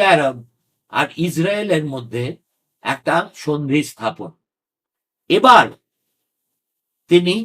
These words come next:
সেই অসমাপ্ত ইচ্ছা সমাপ্ত করার একটা মরিয়া চেষ্টা করতে পারেন, এবং এই চেষ্টায় যে তিনি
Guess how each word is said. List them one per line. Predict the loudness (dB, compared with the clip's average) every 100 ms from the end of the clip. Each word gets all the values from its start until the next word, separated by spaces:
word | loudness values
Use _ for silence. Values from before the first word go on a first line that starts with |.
| -12 _ _ _ _ _ _ _ -20
সেই | -6 -2 0 -2 -6 -10 _ _ _ _ _ _ -4
অসমাপ্ত | -4 -2 -2 -2 -2 0 0 0
ইচ্ছা | -6 -6 -4 -6 -8 _ _ _ _ -14
সমাপ্ত | -6 -2 -2 -4 -6 -4 0
করার | 0 0 -4 -10 _ _ _ _ _ -4
একটা | -2 0 0 0
মরিয়া | -2 0 0 -2
চেষ্টা | -6 -6 -8
করতে | -8 -10 -6
পারেন, | -4 -2 -4 -8 -16 _ _ _ _ -8
এবং | -2 0 2
এই | 0 0 -2
চেষ্টায় | -2 -4 -4 0
যে | 2 2 2
তিনি | 0